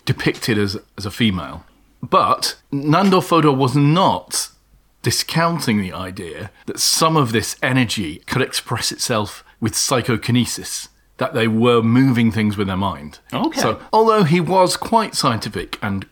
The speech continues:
Speaker 1: quite given to looking for rational explanations for things,
Speaker 2: That's not
Speaker 1: as
Speaker 2: the
Speaker 1: is
Speaker 2: Nandor we
Speaker 1: depicted
Speaker 2: see in this
Speaker 1: in the
Speaker 2: movie, though, is it?
Speaker 1: No, I think it is.
Speaker 2: Oh.
Speaker 1: I think it is i-, in many ways. I don't think they've taken too many liberties with his personality.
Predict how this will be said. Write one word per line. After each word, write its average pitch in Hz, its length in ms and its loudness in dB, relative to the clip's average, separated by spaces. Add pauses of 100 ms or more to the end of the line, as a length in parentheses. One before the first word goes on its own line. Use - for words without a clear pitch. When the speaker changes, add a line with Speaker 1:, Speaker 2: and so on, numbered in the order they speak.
(100)
Speaker 1:
quite 156 360 0
given 110 340 2
to - 140 -4
looking 101 400 -4
for 95 380 -6
rational 98 500 -4
explanations 95 680 -6
for - 80 -18
things, 82 440 -12
Speaker 2:
That's - 220 -2
not 185 140 4
Speaker 1:
as 170 80 4
Speaker 2:
the 170 60 4
Speaker 1:
is 160 60 2
Speaker 2:
Nandor 147 220 6
we 139 80 6
Speaker 1:
depicted - 20 4
Speaker 2:
see 135 160 4
in 120 60 6
this 107 100 2
Speaker 1:
in 104 60 -2
the 95 60 0
Speaker 2:
movie, 85 120 -6
though, 80 160 -10
is - 160 -12
it? - 60 -20 (420)
Speaker 1:
No, 220 180 4
I 185 80 4
think 294 240 -2
it 175 160 -2
is. 147 520 4 (100)
Speaker 2:
Oh. 92 240 -4 (440)
Speaker 1:
I 156 60 -2
think - 220 -2
it - 80 0
is - 420 -2
i-, - 40 -8
in 131 380 0
many 139 240 2
ways. 92 600 -4 (340)
I 113 60 -2
don't 127 160 0
think 110 120 -6
they've 104 140 -2
taken 98 260 -4
too 113 160 0
many 92 160 -4
liberties 87 480 -12
with 85 140 -10
his - 380 -12 (200)
personality. 82 680 -6